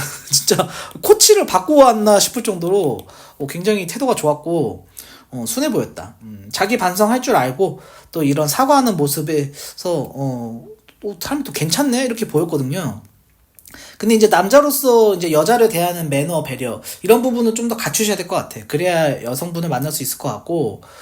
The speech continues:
또 라방에서 본 모습은 본방보다는 괜찮아 보였습니다.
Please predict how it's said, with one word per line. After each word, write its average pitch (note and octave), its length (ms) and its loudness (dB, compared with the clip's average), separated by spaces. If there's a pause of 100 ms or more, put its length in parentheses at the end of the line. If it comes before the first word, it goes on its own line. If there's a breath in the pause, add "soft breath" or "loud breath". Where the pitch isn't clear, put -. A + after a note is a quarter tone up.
(400 loud breath)
또 F3+ 400 0
라방에서 A#3+ 880 4
본 G3+ 180 2
모습은 E3+ 640 -4
본방보다는 B3+ 680 0
괜찮아 F3 320 -4
보였습니다. A2+ 520 -8